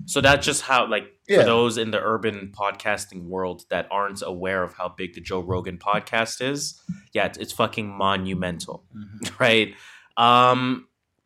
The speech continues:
Speaker 1: Elon Musk was on there.
Speaker 2: Hoo, hoo, hoo.
Speaker 1: So again, for those that don't listen to Joe Rogan podcast, he covers everything. He has scientists on there. He has psychologists on there.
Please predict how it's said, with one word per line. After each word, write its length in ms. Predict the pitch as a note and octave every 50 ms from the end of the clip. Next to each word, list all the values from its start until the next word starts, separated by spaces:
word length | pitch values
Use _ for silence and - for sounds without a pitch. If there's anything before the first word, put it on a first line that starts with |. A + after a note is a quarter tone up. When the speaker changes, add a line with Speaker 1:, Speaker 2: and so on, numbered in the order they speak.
| _ _ _ _ _ _ - - - - -
Speaker 1:
Elon 320 | C3+ C3+ B2+ B2 B2 A#2 A2
Musk 400 | A2 G#2+ A2+ - - - - - - _ _ _ -
was 160 | G#2 F#2+ F#2+
on 240 | F2 G#2 G2+ F#2 F2+
there. 320 | F2+ F#2 G#2 B2 C#3+ - _ _ _ - -
Speaker 2:
Hoo, 200 | D4 E4 E4+ C#4+
hoo, 200 | - - C#4 A#3
hoo. 400 | - - C#4 C4 B3 A#3+ G#3+ -
Speaker 1:
So 120 | - D3
again, 160 | D3 C3 B2+ A#2+
for 120 | B2+ C#3+
those 180 | C3+ C#3+ C3 C3+
that 120 | A2+ F#2
don't 220 | A2+ A#2+ C#3 C#3
listen 220 | C#3+ D3 D3 C#3+ C3+
to 80 | C3+
Joe 180 | B2 B2+ C3+ C3+
Rogan 260 | C3 C3 B2 B2+ B2
podcast, 520 | B2 C3 B2+ B2+ B2 - C3+ B2+ B2+ B2 -
he 40 |
covers 360 | G#2+ - E3+ D#3+ C#3 A2 E2+ -
everything. 720 | - F2+ F2+ F#2 F2 E2 F2 F2+ F2+ E2+ - F2 E2 F2
He 100 | F2 F#2+
has 240 | G2 F#2 F2 - -
scientists 500 | - G2 G2 G2+ G2 - - G2+ - -
on 200 | G#2 G2 G2 F#2+
there. 200 | G2 G2 G2 G2
He 100 | F#2+ F#2
has 180 | F2 E2+ E2+ -
psychologists 720 | F2+ E2+ E2 - - G2+ G2+ G2+ G2+ F#2 G2+ F#2+ - -
on 160 | G2+ G2 G2
there. 400 | F#2+ G2 G2 G2 F#2+ F#2+ F#2 -